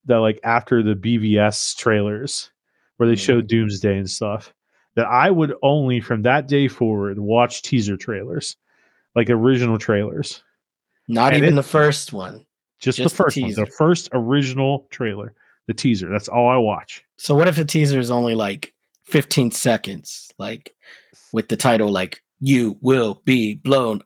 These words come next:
Speaker 2: away," and boom, and then it coming in
Speaker 1: That's all I need.
Speaker 2: theaters. Damn.
Speaker 1: That's all I need.
Speaker 2: <laughs> You miss everything, man.
Speaker 1: No, it's good because, because, no, I'm so sorry.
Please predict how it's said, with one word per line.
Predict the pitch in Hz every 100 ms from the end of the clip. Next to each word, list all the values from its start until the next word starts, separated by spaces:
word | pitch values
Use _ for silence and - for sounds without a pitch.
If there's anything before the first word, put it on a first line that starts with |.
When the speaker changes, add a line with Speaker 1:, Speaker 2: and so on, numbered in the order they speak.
| -
Speaker 2:
away," | 143 104 - _ 143 143 104 - - -
and | 107
boom, | 139 107 - -
and | 117
then | 113 107
it | 104 -
coming | 131 117 113
in |
Speaker 1:
That's | 110
all | 107
I |
need. | 127
Speaker 2:
theaters. | 92 - - - _ _ _ _ _ _
Damn. | 98 76
Speaker 1:
That's | -
all | 113
I |
need. | 127 107 -
Speaker 2:
<laughs> | - -
You | 156 156
miss | 151 151
everything, | 151 170 127 90 52
man. | 71 113 139 _ _ - - _ _ _ -
Speaker 1:
No, | 170 254
it's | 147 110
good | 104 156 294 262 - _ -
because, | 151 - 247 147 143 - - -
because, | - 185 120 120 - _ 170
no, | 180
I'm | 180
so | 175 147
sorry. | 123 104